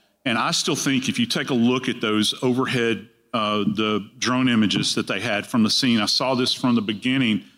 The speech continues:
And when I saw the fire pit, I was on air when this occurred. I saw the fire pit there, and I'm thinking, the F B I guys, they're moving logs around there.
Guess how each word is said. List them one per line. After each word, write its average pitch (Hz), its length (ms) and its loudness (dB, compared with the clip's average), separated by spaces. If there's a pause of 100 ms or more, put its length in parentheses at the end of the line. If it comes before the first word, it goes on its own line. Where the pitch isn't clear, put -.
(380)
And 113 120 0
when 120 100 0
I 120 40 -4
saw 190 220 0
the 143 80 -2
fire 143 340 -2
pit, 110 380 -2 (560)
I 123 80 -2
was 123 160 2
on 131 220 2
air 123 240 0
when 117 160 4
this 123 180 2
occurred. 117 520 0
I 104 80 0
saw 120 200 -2
the 110 80 -2
fire 120 300 -2
pit 110 300 -2
there, 107 160 0
and 107 100 0
I'm 107 100 0
thinking, 117 380 -2 (680)
the 123 280 -2
F 147 160 -6
B 139 100 0
I 135 160 0
guys, 113 260 0
they're 117 80 0
moving 120 460 4
logs 117 380 -2
around 98 360 -2
there. 92 260 -8